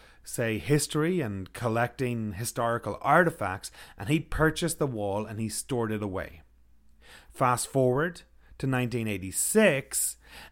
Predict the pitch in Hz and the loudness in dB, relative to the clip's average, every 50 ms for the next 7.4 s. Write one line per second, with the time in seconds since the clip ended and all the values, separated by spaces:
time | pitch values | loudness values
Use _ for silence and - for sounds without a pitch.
0 | _ - 139 139 135 131 131 127 120 - - 127 110 - - 185 190 170 139 127 | _ 4 6 6 6 6 4 0 -2 -2 -4 -6 -2 4 8 8 8 8 8 4
1 | 135 151 147 - - - - - - 165 170 185 202 208 208 214 214 214 - - | 2 0 -4 -6 -8 -6 -4 2 6 8 10 10 10 8 6 4 4 4 2 -2
2 | - 165 180 190 170 143 139 127 123 120 123 127 123 - 147 160 156 - - 156 | -2 2 4 4 6 6 4 4 4 4 2 2 0 -2 -2 -4 -4 -2 -2 -2
3 | 143 127 120 113 110 104 117 127 127 - - - 104 104 104 110 107 104 107 110 | 0 2 2 2 2 0 0 -2 -2 -4 -4 -4 -4 -4 -2 -4 -4 -2 -2 0
4 | 113 117 117 117 113 - - - 120 120 117 117 110 117 139 127 110 104 98 - | 0 2 2 0 -2 -4 -8 -8 -6 -4 -2 -2 -2 -2 -2 -2 -2 -4 -6 -8
5 | - - - - - 123 135 139 156 170 170 165 156 147 143 143 143 131 120 120 | -12 -16 -12 -8 -6 -2 2 4 6 6 6 4 4 2 2 2 2 0 0 -2
6 | 127 123 120 120 120 - - - 123 113 104 - - - 110 107 107 107 101 92 | -2 -2 -2 -2 -4 -4 -6 -6 -6 -4 -4 -4 -4 -4 -2 -2 -2 -4 -4 -6
7 | - - - - 57 57 - - | -10 -14 -16 -14 -14 -14 -16 -18